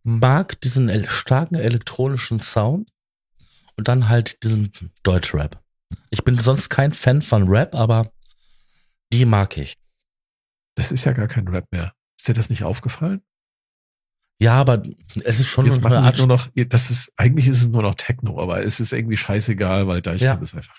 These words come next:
Speaker 2: geil.
Speaker 1: Es, ich find's auch geil.
Speaker 2: Und die, die leben sich auch total aus. Ich find das so, ich find das einfach nur,
Speaker 1: Ja, auch
Speaker 2: ja,
Speaker 1: die,
Speaker 2: krass.
Speaker 1: die Bühnenshow ist so genial. Das ist wirklich gutes Zeug.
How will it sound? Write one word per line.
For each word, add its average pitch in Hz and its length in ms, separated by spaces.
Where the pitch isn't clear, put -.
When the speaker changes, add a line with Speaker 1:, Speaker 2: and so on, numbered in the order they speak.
Speaker 2:
geil. 127 120
Speaker 1:
Es, 104 280
ich 110 120
find's 113 180
auch 90 160
geil. 80 260
Speaker 2:
Und 139 220
die, 113 100
die 123 140
leben 120 280
sich 113 220
auch 98 160
total 104 460
aus. 90 400
Ich - 160
find - 180
das 87 140
so, 101 280
ich - 160
find - 200
das 101 160
einfach 90 300
nur, 82 440
Speaker 1:
Ja, 92 100
auch 85 120
Speaker 2:
ja, 73 60
Speaker 1:
die, - 80
Speaker 2:
krass. - 200
Speaker 1:
die 95 100
Bühnenshow 92 680
ist - 240
so 95 400
genial. 82 720
Das 87 180
ist 87 160
wirklich 87 200
gutes - 300
Zeug. 73 300